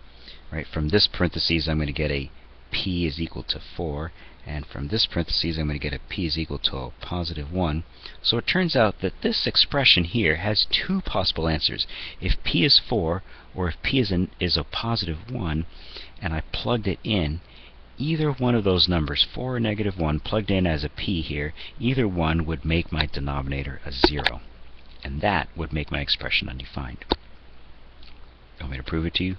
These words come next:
Watch this. Plug in four right here. What's four squared? Sixteen. What's sixteen minus five times four? Let's see, five times four is twenty. So what's sixteen minus twenty? Hey, that's a negative four.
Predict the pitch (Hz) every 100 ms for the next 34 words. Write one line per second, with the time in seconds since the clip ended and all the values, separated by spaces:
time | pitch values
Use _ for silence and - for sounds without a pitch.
0 | - - - - - - - - - -
1 | - - - 110 101 87 - 85 69 76
2 | 78 69 113 - 87 78 - - 71 85
3 | - - - - - - - - 80 80
4 | 92 - - - 139 - 107 - 92 82
5 | 78 76 78 76 73 - 78 71 73 -
6 | 71 - - 76 80 69 - - 71 73
7 | 71 - 73 67 - 80 69 69 - 165
8 | - 113 - - 90 82 76 71 - -
9 | - 76 - 104 123 - - - - -
10 | - - 95 92 - 92 95 92 - 107
11 | 71